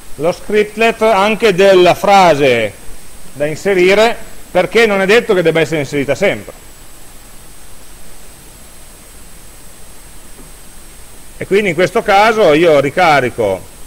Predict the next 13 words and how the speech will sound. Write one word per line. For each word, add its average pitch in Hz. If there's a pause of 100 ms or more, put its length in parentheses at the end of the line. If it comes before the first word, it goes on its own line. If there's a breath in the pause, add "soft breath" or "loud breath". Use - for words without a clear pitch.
(120)
adesso 98
facciamo -
una 120
versione 123
normale, 113 (2250)
scrivo 127
ok, 185 (4000)
vabbè, 104
mi 113
scrive 147
la 127
stessa 143
cosa 147